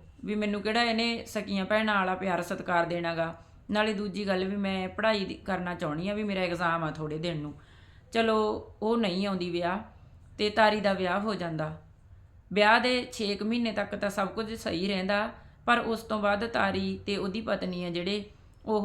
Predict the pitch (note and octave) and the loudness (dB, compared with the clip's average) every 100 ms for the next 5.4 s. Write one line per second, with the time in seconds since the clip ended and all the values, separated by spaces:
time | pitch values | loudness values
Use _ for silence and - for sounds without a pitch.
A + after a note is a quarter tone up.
0 | G#3+ G3+ G3 G3 - G3 F#3 G3 F#3 F#3+ | 2 0 0 -2 -2 -2 -2 -4 -4 -4
1 | F#3 G3 A3 G#3+ G#3+ G#3 G#3 G3+ G#3 A3+ | -4 -2 -2 -4 -6 -4 -2 -2 -2 0
2 | G#3+ F#3+ F#3 F#3 F#3 G3 F3+ F3+ - A#3 | 0 0 -2 -4 -4 -2 -2 -2 -2 -4
3 | A3 F#3 F#3 E3+ D#3+ D3+ D3+ C#3+ E3 G#3+ | -2 0 0 -2 -2 -4 -4 -4 -4 -6
4 | - - - - G#3+ A3+ A#3+ A#3 - A3 | -14 -20 -18 -2 2 4 4 0 -4 -2
5 | G#3 A3 G#3 | 0 2 4